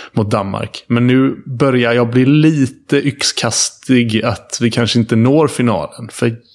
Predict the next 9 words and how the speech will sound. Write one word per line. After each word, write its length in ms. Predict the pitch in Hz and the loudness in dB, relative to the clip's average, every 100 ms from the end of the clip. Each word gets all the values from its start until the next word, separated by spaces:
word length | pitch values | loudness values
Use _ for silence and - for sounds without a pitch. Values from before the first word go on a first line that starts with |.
| - | -4
jädrar 720 | 214 202 180 175 196 185 135 | -2 -2 -4 -2 0 0 0
vad 200 | 123 117 | 0 0
Frankrike 460 | 117 101 104 95 101 | -2 -4 -4 -2 -2
ser 140 | 117 | 0
bra 280 | 107 139 101 | 0 0 -2
ut. 300 | - - - _ _ _ - | -6 -12 -20 _ _ _ -4
De 120 | 135 | -2
ser, 160 | 123 143 | 0 0
eh, 420 | 135 123 139 143 | 0 -2 -2 0